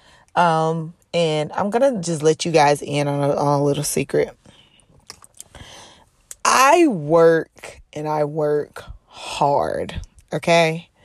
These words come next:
That's one thing that no one can take away from me is my work ethic if they tried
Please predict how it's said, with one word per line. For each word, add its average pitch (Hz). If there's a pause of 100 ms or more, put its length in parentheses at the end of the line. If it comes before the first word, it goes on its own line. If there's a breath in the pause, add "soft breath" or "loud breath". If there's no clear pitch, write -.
(440 soft breath)
That's 190
one 208
thing 185
that 147
no 151
one 160
can 151
take 147
away 147
from 156
me 147
is 143
my 143
work 147
ethic 151 (120)
if 143
they 147
tried 82